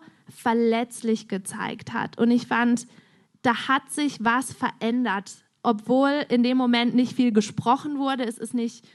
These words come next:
ich sag mal, vielleicht auf oberflächlicher Ebene hätte man jetzt gar nicht sagen können, was ist passiert, aber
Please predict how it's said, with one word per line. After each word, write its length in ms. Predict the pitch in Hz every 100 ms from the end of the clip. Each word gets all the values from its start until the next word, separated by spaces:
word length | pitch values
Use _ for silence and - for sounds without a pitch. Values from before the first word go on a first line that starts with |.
| _ _ -
ich 160 | 247 233
sag 180 | 226
mal, 140 | 247 226
vielleicht 420 | 240 220 240 -
auf 260 | 226 226 -
oberflächlicher 840 | 240 247 277 - 254 269 269 254 -
Ebene 400 | 247 254 240 233 233
hätte 180 | 226
man 160 | 233 220
jetzt 200 | 220 214
gar 120 | 214
nicht 180 | 214 208
sagen 300 | 208 220 269
können, 240 | 269 254
was 160 | 226 220
ist 160 | 233 -
passiert, 520 | 202 - 226 262 -
aber 320 | 226 233 226